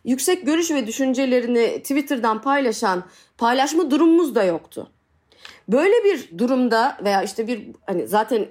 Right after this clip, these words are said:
o dönem iki bin sekize kadar Twitter'da yoktu. Ama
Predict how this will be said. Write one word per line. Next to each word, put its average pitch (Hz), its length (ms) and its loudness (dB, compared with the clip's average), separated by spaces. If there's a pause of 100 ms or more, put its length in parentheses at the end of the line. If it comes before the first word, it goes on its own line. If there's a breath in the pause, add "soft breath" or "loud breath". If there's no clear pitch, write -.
o 196 140 -4
dönem 196 320 2
iki - 220 -8
bin 196 200 -2
sekize 196 360 -4
kadar 233 280 0
Twitter'da 214 440 -4
yoktu. 156 420 -6 (440 loud breath)
Ama 381 320 0